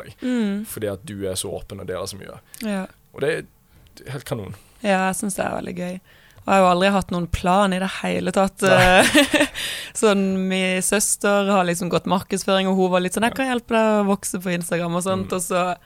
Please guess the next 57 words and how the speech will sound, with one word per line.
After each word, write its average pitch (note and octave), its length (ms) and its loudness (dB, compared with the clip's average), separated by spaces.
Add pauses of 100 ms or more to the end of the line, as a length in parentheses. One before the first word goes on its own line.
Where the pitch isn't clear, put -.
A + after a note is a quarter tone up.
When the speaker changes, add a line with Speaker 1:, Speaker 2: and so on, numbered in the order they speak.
(580)
Speaker 2:
prøvde F#3 360 2
vi F#3+ 100 4
å F#3+ 60 4
planlegge F#3+ 500 0
ting, F#3 280 2
men F3+ 80 0
det F3+ 100 2
blir F3 120 2
jo F#3+ 60 2
bare E3+ 160 2
til F3+ 100 2
at E3+ 60 -4
jeg F#3 200 -2
bare E3+ 200 0
tar E3+ 200 0
opp D#3+ 200 -4
kamera E3+ 340 -2
når E3 140 0
jeg E3+ 100 0
selv E3+ 180 0
har F3+ 80 2
lyst, E3+ 280 0
Speaker 1:
Ja. E3 120 2
Speaker 2:
egentlig, F3+ 320 0
og F3 80 2
så F3 120 2
er F3 40 0
det E3+ 80 -6
bare E3+ 160 -2
litt E3+ 160 -6
sånn, - 320 -4 (640)
ja, G#3 200 0 (140)
det F#3 480 0
ta-, F#3+ 220 0
tas G3+ 300 -2
på G#3+ 100 0
sparket F3 340 -2
egentlig F#3 240 0
hele G#3 160 0
tiden. A3+ 300 2 (140)
<laughs> A#3 140 -4
Speaker 1:
Ja, C4 140 2
for B2+ 100 -4
du B2+ 60 -2
må C3+ 320 2
jo G2 80 0
være G2 240 2
veldig A#2+ 120 -2
komfortabel. G#2 580 -4
Speaker 2:
Mm, A3 480 0 (380)
ja. G3 300 4 (340)
Eh, F3+ 320 2
og F3 600 -2
jeg F#3 200 2
synes F#3 340 -2
jo G3 60 2
det F#3 80 4